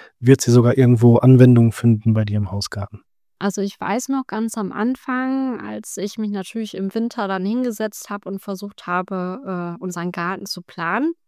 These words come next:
Speaker 2: muss ich dazu sagen, ich habe nicht den, den, äh, Ziergarten geplant, sondern das war das Erste, was ich gemacht hab, war der Gemüsegarten. Das war so direkt mein Fokus. Also da, äh, hat sich das sofort widergespiegelt.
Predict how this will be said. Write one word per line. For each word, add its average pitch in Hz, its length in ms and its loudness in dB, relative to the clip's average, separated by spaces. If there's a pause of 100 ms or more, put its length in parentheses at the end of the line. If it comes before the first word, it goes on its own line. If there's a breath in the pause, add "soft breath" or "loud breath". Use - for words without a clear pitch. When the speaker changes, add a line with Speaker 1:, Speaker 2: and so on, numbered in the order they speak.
(640 soft breath)
Speaker 2:
muss 262 160 2
ich 302 120 0
dazu 196 380 -6
sagen, 262 560 0
ich - 160 -10
habe 226 220 -4
nicht 247 240 -8
den, 214 400 -6
den, 208 340 -4
äh, 190 320 -6
Ziergarten 190 600 0
geplant, 208 500 -2
sondern 214 300 -2
das 202 160 -8
war 208 100 -2
das 214 160 -2
Erste, 220 280 -4
was 214 140 -4
ich - 160 -12
gemacht 175 300 -6
hab, 208 140 -4
war 185 120 2
der 190 140 -2
Gemüsegarten. 185 640 -4
Das 202 180 -6
war 180 220 -4
so 190 100 -4
direkt 196 320 -6
mein 175 200 -4
Fokus. - 540 -12
Also 185 260 -4
da, 196 340 2
äh, - 60 -6
hat 202 380 -8
sich 202 140 -12
das 196 180 -8
sofort 196 380 -4
widergespiegelt. 156 800 -4